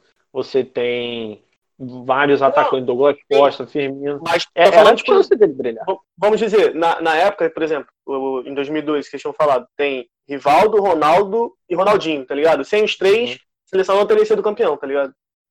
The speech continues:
Speaker 2: O Ronaldo foi o, o, o, o, o cara da Copa.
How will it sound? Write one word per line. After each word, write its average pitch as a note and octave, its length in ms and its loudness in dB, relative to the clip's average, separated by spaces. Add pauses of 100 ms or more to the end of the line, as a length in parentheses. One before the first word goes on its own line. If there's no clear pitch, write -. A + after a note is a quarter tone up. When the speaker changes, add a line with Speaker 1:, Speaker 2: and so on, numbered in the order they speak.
(120)
Speaker 2:
O D3 100 0
Ronaldo G#3 480 4
foi A3 240 2
o, A#3 60 4
o, A#3 40 2
o, F#3+ 400 -4 (380)
o, - 20 -4
o F4 60 -6
cara G3 240 2
da A3 100 0
Copa. - 360 0